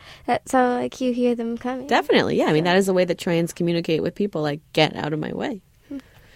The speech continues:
Speaker 2: But you ready to find out the answer?
Speaker 1: Yes. <laughs>
Speaker 2: Producer Sandon Totten is here with Marty Wohl to reveal the answer.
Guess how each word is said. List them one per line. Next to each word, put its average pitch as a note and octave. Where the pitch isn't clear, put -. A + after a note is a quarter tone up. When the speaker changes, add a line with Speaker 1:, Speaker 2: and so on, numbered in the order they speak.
Speaker 2:
But -
you F3+
ready E3+
to -
find E3
out E3
the E3
answer? G#3
Speaker 1:
Yes. -
<laughs> C4+
Speaker 2:
Producer F#3+
Sandon G#3+
Totten G#3+
is F3+
here E3+
with D#3+
Marty E3+
Wohl G3+
to -
reveal D#3+
the D3+
answer. -